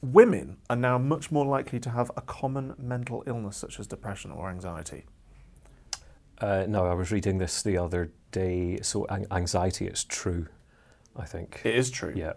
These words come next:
Speaker 1: One in five women report that they have had depression or anxiety, compared to one in eight men in England. However, question seven, true or false, men are more likely to take their own lives?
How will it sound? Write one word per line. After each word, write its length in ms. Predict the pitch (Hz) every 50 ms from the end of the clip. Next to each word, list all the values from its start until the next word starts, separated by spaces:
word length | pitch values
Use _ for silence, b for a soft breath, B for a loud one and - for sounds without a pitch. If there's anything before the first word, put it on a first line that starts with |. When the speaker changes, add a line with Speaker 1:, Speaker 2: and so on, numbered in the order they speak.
| - -
Speaker 1:
One 160 | - 151 143 143
in 100 | 143 131
five 260 | - 143 131 123 117
women 260 | 127 127 123 120 110
report 320 | 117 113 - - 120 104
that 100 | 110 82
they 100 | - 92
have 220 | 92 101 107 107 -
had 180 | - 117 110
depression 400 | 104 - - 120 110 95 - 107
or 100 | 98 98
anxiety, 520 | 98 92 101 98 101 98 98 - 131 143 156 B B B B B B B
compared 260 | - 113 117 110 98
to 80 | - 101
one 260 | 104 156 123 120 117
in 100 | 113 110 -
eight 260 | 135 135 135 135 -
men 240 | - 104 101 95 101
in 80 | 82 76
England. 380 | 104 107 113 101 95 87 -
However, 340 | - 104 95 123 120 110 104
question 460 | 95 - - 143 123 - - - 110
seven, 520 | 101 - - 196 208 202 - - 107 127 - B B B B B B B B B B B B
true 300 | - - - 185 180 165
or 120 | 135 139 -
false, 360 | - 151 139 135 127 - - -
men 400 | - 139 135 143 143 139 139 139 135 -
are 120 | 135 127 120
more 260 | 117 120 120 120 117
likely 340 | 117 117 120 120 - - 104
to 120 | 101 - 110
take 340 | - - - 104 104 -
their 160 | - 92 - -
own 200 | 95 92 90 95
lives? 540 | 90 85 80 80 64 50 - - - -